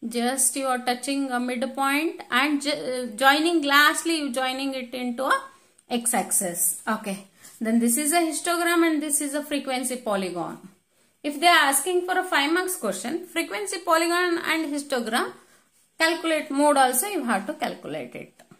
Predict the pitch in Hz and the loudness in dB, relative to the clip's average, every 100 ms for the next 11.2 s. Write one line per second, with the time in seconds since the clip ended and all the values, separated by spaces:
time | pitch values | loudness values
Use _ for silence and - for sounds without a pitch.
0 | _ _ _ _ _ _ - 233 233 330 | _ _ _ _ _ _ -4 -2 -2 -6
1 | - - _ - 247 240 262 - 247 285 | -8 -20 _ -8 -2 0 0 -2 -4 -6
2 | 254 254 311 339 349 311 - 285 285 262 | 0 4 6 4 2 -2 2 4 4 2
3 | 240 233 233 320 453 - - 247 262 269 | 0 2 2 -2 -4 -10 -4 0 0 2
4 | 285 294 262 233 247 277 269 320 - _ | 4 4 4 4 2 -2 -6 -6 -8 _
5 | _ _ 240 247 339 370 - _ _ 240 | _ _ -4 -4 -2 -4 -8 _ _ -2
6 | 233 247 247 247 247 247 247 226 233 233 | 0 0 0 -2 -4 -4 -6 -4 -4 -4
7 | 214 262 381 233 208 190 180 202 214 185 | -4 -2 -2 -2 -2 -4 -4 -2 -4 -4
8 | 185 220 226 226 240 202 180 - - _ | -2 0 -2 -2 -2 -2 -4 -10 -18 _
9 | _ _ _ _ _ _ _ - 247 240 | _ _ _ _ _ _ _ -2 0 2
10 | 240 240 247 233 214 214 247 262 202 208 | 2 0 0 -2 -4 -6 -4 -2 -4 -4
11 | - | -6